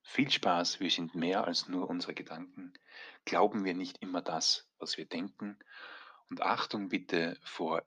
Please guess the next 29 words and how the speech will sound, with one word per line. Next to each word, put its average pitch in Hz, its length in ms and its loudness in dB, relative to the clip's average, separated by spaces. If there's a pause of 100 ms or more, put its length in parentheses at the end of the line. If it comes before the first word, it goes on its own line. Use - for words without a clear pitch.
(120)
Informationen. 104 1500 -2 (1080)
Sie 87 200 0
haben 87 80 -2
eine 90 140 -2
ganz, 113 340 0
ganz 90 220 2
starke - 580 0
Auswirkung, 90 640 0
auch 82 240 -2
wenn 87 120 -4
wir 90 120 -2
sie 90 140 2
nur 87 260 -2
lesen, 92 880 -2
hören. 85 540 -2 (520)
Was - 160 -4
macht - 280 -4
sie - 120 -4
mit 82 160 -8
uns? 73 360 -6 (560)
Zieht 101 260 4
sie 92 100 4
uns 87 200 2
runter 107 580 4
oder 90 200 4
baut 80 300 0
sie 87 100 -4
uns 85 160 -6
auf? 80 320 -10